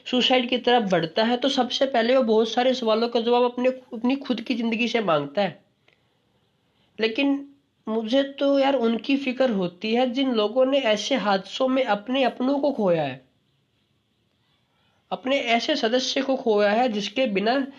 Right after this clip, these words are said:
शायद वो जिंदगी में जीने, जिसके बिना शायद उन्होंने कभी जीने की कल्पना नहीं करी होगी। उन माँ बाप की फिक्र होती है, उन भाई बहनों की फिक्र होती है,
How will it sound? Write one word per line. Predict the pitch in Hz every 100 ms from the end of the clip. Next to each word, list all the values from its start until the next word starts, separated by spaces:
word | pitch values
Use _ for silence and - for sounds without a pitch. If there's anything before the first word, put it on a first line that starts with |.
| - -
शायद | - 214 233 233
वो | 254
जिंदगी | 233 220 220 214 247
में | 262
जीने, | 208 220 233 262 254 196 196 202 240 208
जिसके | 185 - 269
बिना | 226 226 254
शायद | 262 233
उन्होंने | 214 226
कभी | 240
जीने | 202 214 240
की | 269
कल्पना | 269 208 247 285
नहीं | 254 196
करी | 156 156
होगी। | 131 131 139 - _ _ _ _ _ _ _ _ _ _ _ _ _ - - -
उन | 240
माँ | 220 233
बाप | 262 269
की | -
फिक्र | - 220 208
होती | 185 156 - 196
है, |
उन | 208 208
भाई | 180 226
बहनों | 208 208 240
की | 247 214
फिक्र | - 185 175
होती | 156 143 - 143
है, | 135